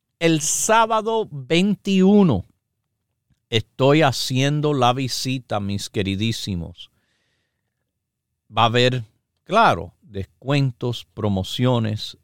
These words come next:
regalitos, como, como acostumbramos durante ese día de visita en esa tienda. La tienda de Huntington Park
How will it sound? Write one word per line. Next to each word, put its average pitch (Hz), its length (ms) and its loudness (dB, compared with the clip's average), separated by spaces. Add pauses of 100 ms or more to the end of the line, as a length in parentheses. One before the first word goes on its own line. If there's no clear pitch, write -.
regalitos, 95 920 -4
como, 98 420 -4 (580)
como 117 240 0
acostumbramos 113 920 0 (240)
durante 104 800 -4
ese 107 240 -4
día 107 260 -2
de 101 80 -4
visita 98 640 -8 (100)
en 95 180 -6
esa 95 440 -4 (360)
tienda. 87 520 -6 (3000)
La 120 180 -6
tienda 170 400 -2
de 139 140 0
Huntington 139 580 -4
Park - 440 -8